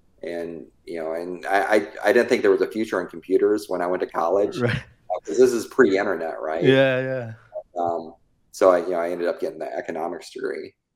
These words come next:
Speaker 1: but I should probably stuck with computers. Um, but
Speaker 2: <laughs>
Speaker 1: yeah, it was that combination of, um,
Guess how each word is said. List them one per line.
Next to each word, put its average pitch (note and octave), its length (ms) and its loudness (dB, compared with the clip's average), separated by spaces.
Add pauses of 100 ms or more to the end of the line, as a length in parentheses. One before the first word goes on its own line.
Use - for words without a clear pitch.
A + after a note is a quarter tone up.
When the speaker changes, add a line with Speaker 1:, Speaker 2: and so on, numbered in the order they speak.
(180)
Speaker 1:
but E2 200 0
I F#2+ 100 2
should G2+ 220 2
probably F2 260 2
stuck E2 300 -2
with - 140 -8
computers. E2+ 600 -6 (540)
Um, F2+ 240 -2
but A#2 180 6
Speaker 2:
<laughs> C3 40 4
Speaker 1:
yeah, A2 180 10
it G2+ 160 2
was A#2 180 4
that - 180 4
combination A#2 600 0
of, F#2 140 2 (560)
um, E2+ 460 -4